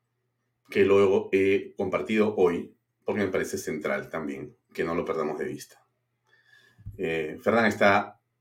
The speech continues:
eh, colaborando con Beto Ortiz en su programa a las nueve de la noche en Willax. Creo que va a estar unos días mientras, eh, Beto Ortiz está de vacaciones. Y siempre será un gusto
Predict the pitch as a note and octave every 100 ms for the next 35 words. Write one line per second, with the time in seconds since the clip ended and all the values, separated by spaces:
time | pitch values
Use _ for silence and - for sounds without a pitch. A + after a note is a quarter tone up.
0 | _ _ _ - E2 D#2 D2+ D2 - -
1 | _ _ - G2 E2+ E2+ F#2+ F#2+ F#2 -
2 | D#2+ D#2 D2+ - - _ - G2 - E2+
3 | - F#2 - - D2+ E2 D#2+ F2 D#2 D#2
4 | - _ _ _ _ _ _ _ _ _
5 | _ _ - - F#2 F#2 F#2 E2 E2 E2+
6 | - D#2+ F#2 F#2 E2+ - - _ _ -
7 | - - _ _ _ F#2 F2+ - E2 E2
8 | - F2 E2+ F#2 F2 D#2+ D#2 D2+ - -
9 | _ D#2 D2 D2 D2 E2 E2 E2 E2+ -
10 | E2 E2 - - F2 D#2+ - - _ _
11 | - - - _ _ F#2+ F#2 B2+ A2+ F2+
12 | - F2 F2 D#2+ D2+ - - -